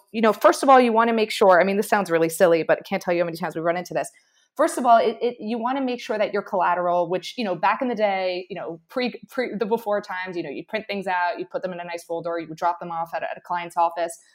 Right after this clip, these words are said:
um, you wanna make sure all your collateral is super mobile friendly. Um, it's obviously being sent to clients via email. We, we know that most people consume information on their phones. And again, it seems really silly to have to say this, but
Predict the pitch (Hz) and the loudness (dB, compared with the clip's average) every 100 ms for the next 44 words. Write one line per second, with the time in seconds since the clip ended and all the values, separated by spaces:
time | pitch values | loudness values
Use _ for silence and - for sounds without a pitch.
0 | _ _ - 220 214 220 233 285 359 339 | _ _ -2 0 0 0 -2 0 -2 -2
1 | 277 269 262 262 214 196 208 214 208 208 | 0 2 0 -2 2 2 4 0 0 -4
2 | 196 - 220 214 208 190 175 170 175 151 | -8 -8 -8 -4 -4 -2 -2 -2 -4 -4
3 | 156 117 127 196 - 190 175 170 175 - | -4 -8 -12 -14 -6 -4 -2 -2 -6 -10
4 | 208 220 247 262 254 247 247 233 226 214 | -2 0 0 -2 -4 -4 -4 -6 -4 -4
5 | 214 - 220 - 190 175 170 170 175 175 | -4 -6 -6 -4 -4 -4 -2 0 -2 -2
6 | 196 202 214 208 220 233 240 214 208 226 | -6 -6 -6 -2 -2 -2 -4 -6 -8 -10
7 | 202 208 208 220 214 208 202 - 202 196 | -8 -8 -8 -6 -4 -4 -6 -8 -8 -6
8 | 190 185 170 165 175 226 208 185 175 180 | -6 -8 -10 -10 -6 -4 -4 -6 -8 -10
9 | - _ _ - 226 240 220 202 277 247 | -16 _ _ -4 0 0 0 -4 -6 -2
10 | 254 247 226 226 202 196 185 233 330 233 | -2 0 0 0 -2 -6 -6 -6 -4 -2
11 | 196 - 202 190 | -4 -2 -2 -2